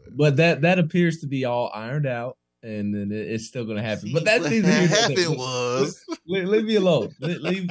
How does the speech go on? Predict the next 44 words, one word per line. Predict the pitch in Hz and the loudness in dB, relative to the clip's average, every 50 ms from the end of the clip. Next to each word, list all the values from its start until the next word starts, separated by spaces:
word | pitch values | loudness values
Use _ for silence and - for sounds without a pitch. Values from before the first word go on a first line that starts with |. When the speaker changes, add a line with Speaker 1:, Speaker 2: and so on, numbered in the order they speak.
| 156 139 | -4 -2
Speaker 1:
leave | 160 180 175 - | -2 -2 -2 0
Tony | 214 170 160 156 143 | -2 -2 0 0 -2
Allen | 135 127 117 110 98 - | -2 -2 -6 -8 -8 -6
out | 117 120 107 | -6 -4 -4
of | 107 104 | -4 -4
this, | 107 104 101 - | -4 -6 -6 -6
okay? | - 123 120 - 170 156 147 | -6 -8 -4 -2 0 2 2
Speaker 2:
I | 147 117 | 2 2
like | 120 127 127 123 139 | 2 0 0 -2 -2
Tony | 123 143 160 | -2 -2 -2
Speaker 1:
Okay? | 151 | -2
Speaker 2:
Allen. | - - - _ _ | -4 -10 -16 _ _
Don't | - 104 104 | -20 -20 -20
get, | 110 _ | -18 _
don't | - 98 110 110 | -16 -14 -10 -8
get | 113 113 | -4 -2
it | |
Speaker 1:
Uh, | 113 | -2
Speaker 2:
wrong. | 110 110 107 101 92 - - - - | 0 -2 -2 -4 -6 -10 -14 -12 -4
Speaker 1:
but | - 139 127 120 113 - - _ _ _ _ _ _ _ _ _ - - - | 0 2 2 2 2 -2 -6 _ _ _ _ _ _ _ _ _ -20 -12 -8
I, | - 175 180 180 165 - - | -4 -2 0 0 0 -2 -2
I'm, | 151 170 185 202 196 185 180 180 - - | -2 -2 -2 0 0 0 -2 -2 -4 -6
I'm | 151 175 180 170 | -2 0 2 4
with | 151 135 101 | 4 2 2
you. | 90 95 87 92 - _ - | 0 -4 -6 -6 -8 _ -12
The, | 113 123 127 123 123 123 | -6 -2 -2 -2 -2 -2
the, | 123 139 147 147 - 143 | 0 -2 -2 -2 -2 -4
the | 139 151 | -2 0
offense | 151 160 180 185 - 180 170 151 - | 0 0 0 -2 -2 -4 -4 -2 -2
has | 165 143 123 | -4 -4 -4
been | 139 135 113 | -4 -6 -6
frustrating | 104 - - 135 135 - - - 131 127 120 117 110 110 104 95 92 | -8 -6 -6 -4 -4 -4 -6 -8 -6 -4 -4 -4 -4 -4 -6 -6 -8
at | 110 104 92 - | -10 -10 -10 -12
times, | - - - 143 127 107 101 98 95 98 | -12 -10 -6 -6 -4 -4 -4 -4 -4 -4
and, | 107 110 - | -6 -6 -6
and | 120 120 120 | -6 -4 -4
I | 113 104 | -4 -4
did, | 90 90 131 127 123 120 110 101 | -4 -4 -2 -2 -2 -2 -4 -4
as | - 110 107 101 98 | -4 -4 -4 -4 -4
you | 107 | -6
pointed | 101 - - 151 127 120 107 107 | -8 -4 -2 -2 0 0 -2 -2
out, | 117 120 107 101 - - | -2 -2 -4 -6 -8 -10
say | - - 127 120 117 | -10 -6 -4 -4 -2
that, | 107 107 104 101 - | -2 -2 -4 -4 -6